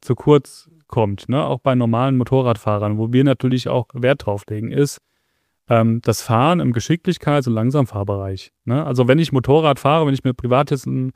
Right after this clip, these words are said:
einen Führerschein, äh, hole und, äh, da Motorrad fahren will, dann will ich auf die Landstraße, dann will ich Kurven erleben, dann möchte ich cruisen oder vielleicht auch einfach im Kurvenbereich meinen Spaß haben. Und, ähm, wenn Leute zu Sicherheitstrainings kommen,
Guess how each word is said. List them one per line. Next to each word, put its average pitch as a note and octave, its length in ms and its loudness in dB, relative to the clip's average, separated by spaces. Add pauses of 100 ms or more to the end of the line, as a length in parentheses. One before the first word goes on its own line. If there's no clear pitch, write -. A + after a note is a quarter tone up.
(360)
einen B2 80 -2
Führerschein, C#3+ 720 2
äh, B2+ 260 0
hole B2+ 340 2
und, A#2+ 340 -2
äh, A#2 160 0
da A#2 120 0
Motorrad C3+ 400 2
fahren C3 180 2
will, C3 80 4
dann A2+ 180 0
will B2 120 0
ich A#2+ 120 -2
auf G#2+ 80 0
die - 100 -2
Landstraße, A#2+ 600 0
dann G#2+ 160 -6
will G#2 80 -4
ich G2+ 120 -8
Kurven B2 280 0
erleben, A2+ 420 -2 (420)
dann B2 100 4
möchte D3 220 4
ich - 80 -6
cruisen F#3+ 440 6
oder C3+ 240 2
vielleicht B2+ 400 0
auch B2 240 -2
einfach B2+ 460 -2
im B2+ 480 -6 (380)
Kurvenbereich C#3 580 2
meinen B2 140 0
Spaß - 280 -2
haben. C#3+ 200 0 (500)
Und, B2 380 -2
ähm, A#2+ 400 0 (1800)
wenn C#3 240 4
Leute D#3 540 4
zu - 160 0
Sicherheitstrainings D3 880 0
kommen, G3+ 540 0